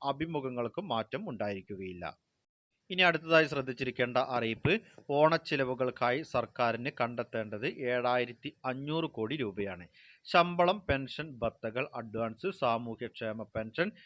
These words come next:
സമാശ്വാസ സഹായം, ഓണക്കിറ്റ് എന്നിവയ്ക്കാണ് ഇത്രയും തുക കണ്ടെത്തേണ്ടത്. സാമ്പത്തിക ഞെരുക്കം കണക്കിലെടുത്ത് ആറായിരം കോടി അധികം കടമെടുക്കാൻ അനുവദിക്കണമെന്ന് കേന്ദ്രത്തോട് ആവശ്യപ്പെട്ടിരിക്കുകയാണ് സർക്കാർ.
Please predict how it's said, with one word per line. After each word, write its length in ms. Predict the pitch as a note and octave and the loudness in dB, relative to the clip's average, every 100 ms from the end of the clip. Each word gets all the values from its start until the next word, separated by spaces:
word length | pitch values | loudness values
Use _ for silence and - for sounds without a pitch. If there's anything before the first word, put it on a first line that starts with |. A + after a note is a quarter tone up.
| - _ | -20 _
സമാശ്വാസ 680 | D#3+ D#3+ F3 E3 - C#3 C3 | 4 6 6 4 2 0 0
സഹായം, 540 | D3 A#2+ - A2 B2 - | -8 -10 -6 -2 -2 -4
ഓണക്കിറ്റ് 560 | C3+ A#2 A#2+ A#2+ A2 - | -4 -4 -4 -8 -8 -6
എന്നിവയ്ക്കാണ് 640 | - A#2+ A2+ A2 A#2 A2+ | -6 -6 -6 -8 -6 -6
ഇത്രയും 540 | C#3+ C3+ - C3+ C#3+ D3 | -6 -8 -2 -2 -2 -6
തുക 300 | A#2 G#2+ C3+ - | -8 -4 -4 -4
കണ്ടെത്തേണ്ടത്. 640 | G#2 G2 F#2+ F#2+ F2 E2+ D#2+ - - _ | -10 -10 -12 -14 -14 -16 -18 -20 -20 _
സാമ്പത്തിക 540 | - C#3 D3 D3 D3 C#3 | 2 2 2 -2 0 0
ഞെരുക്കം 520 | C3+ B2 A#2+ - D3 E3+ | 0 -2 -6 -4 -6 -2
കണക്കിലെടുത്ത് 540 | A#2+ A2 A#2+ A2 - - | -6 -4 -8 -8 -8 -8
ആറായിരം 640 | C3 B2+ C3 C#3 C#3+ C#3+ | -2 2 4 4 4 0
കോടി 380 | C3+ B2 B2 F3+ - - _ C#3+ | -4 -4 0 -2 -4 -14 _ 0
അധികം 680 | D3+ D3+ F3+ F#3+ G3 E3 - | 2 2 6 6 6 0 2
കടമെടുക്കാൻ 580 | C3+ D3 D#3 C3+ - D3 - | 2 4 0 -2 2 2 2
അനുവദിക്കണമെന്ന് 760 | C3 B2 C#3+ C#3+ D3 C3+ B2 D3+ - | -6 -4 -2 -4 -4 -6 -6 -4 0
കേന്ദ്രത്തോട് 540 | B2+ C3 B2 B2 A#2+ - | 0 0 -4 -4 -4 -4
ആവശ്യപ്പെട്ടിരിക്കുകയാണ് 1080 | A#2 A#2 - A#2+ G#2+ A2+ G#2+ G#2+ G#2 A2 - | -4 -4 -6 -10 -8 -8 -8 -8 -2 -2 -2
സർക്കാർ. 420 | B2+ G2+ G2 | -4 -4 -8